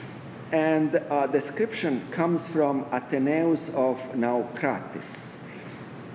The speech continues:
who lived about six, uh, one hundred sixty A D. And he took over description from another guy whose name is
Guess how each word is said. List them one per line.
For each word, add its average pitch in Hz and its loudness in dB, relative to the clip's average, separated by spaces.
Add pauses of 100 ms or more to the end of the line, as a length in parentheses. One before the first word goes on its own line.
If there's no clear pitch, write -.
(260)
who 160 6
lived 151 4 (320)
about 131 2
six, - -4 (180)
uh, 127 2 (240)
one 143 2
hundred 143 0
sixty 120 0 (440)
A 131 4
D. 98 0 (1600)
And 160 4
he 247 0 (180)
took 185 4 (140)
over 175 4 (240)
description 135 2 (420)
from 175 4
another 135 2
guy 131 4
whose 127 -4
name 135 4
is 110 2